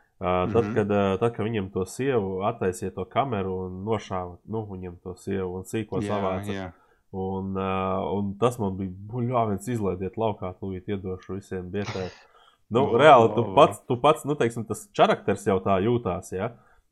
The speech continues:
Speaker 1: Un, nu, tu jau
Speaker 2: Mhm.
Speaker 1: esi tajā, tajā visā tajā iekšā tik tālu, ka tev pašam liekas, davai, kur dodiet man pušku, tūlīt visi
Speaker 2: Mhm.
Speaker 1: mirs, ja?
Speaker 2: Nu,
Speaker 1: Nu, no
Speaker 2: jā.
Speaker 1: tās sērijas, un, un, un tas, tas, tas, jā, nu, vat tu, tad, teiksim, Falloutam, ā, nu, es esmu,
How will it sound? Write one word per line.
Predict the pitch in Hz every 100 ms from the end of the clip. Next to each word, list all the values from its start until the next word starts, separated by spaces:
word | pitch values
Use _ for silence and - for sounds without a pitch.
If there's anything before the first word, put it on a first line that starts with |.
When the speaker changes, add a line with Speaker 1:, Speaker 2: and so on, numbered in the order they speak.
| -
Speaker 1:
Un, | 104 104
nu, | 135
tu | 139
jau | 127
Speaker 2:
Mhm. | 123
Speaker 1:
esi | -
tajā, | 120 120 113 107 101
tajā | 113 107 101
visā | 131 - 95
tajā | 101 101 95 104
iekšā | 151 - 98
tik | 98 -
tālu, | 127 131 98
ka | 104
tev | 98 92
pašam | 147 - 107
liekas, | 107 117 95 92 - - - - _ 101
davai, | 107 120 101
kur | - 113 101
dodiet | 95 120 98 101
man | 92 90
pušku, | 120 123 - -
tūlīt | 95 92 90
visi | 104 107 98
Speaker 2:
Mhm. |
Speaker 1:
mirs, | 107 101 -
ja? | 95 104 - _ - -
Speaker 2:
Nu, | 95 117 135
Speaker 1:
Nu, |
no | 117 107
Speaker 2:
jā. |
Speaker 1:
tās | 107 101 -
sērijas, | 117 110 92 90 95
un, | 92 98
un, | 95 98
un | 95
tas, | 110 120 -
tas, | 120 120 -
tas, | 123 123 -
jā, | 135 101
nu, | 104 120 123 - _ _ - 110
vat | 104 - _ -
tu, | 113 - -
tad, | 117 120
teiksim, | 117 113
Falloutam, | 101 151 214 117 98 98 101
ā, | 101 98 98 - 67
nu, | 113 139
es | 151
esmu, | 147 120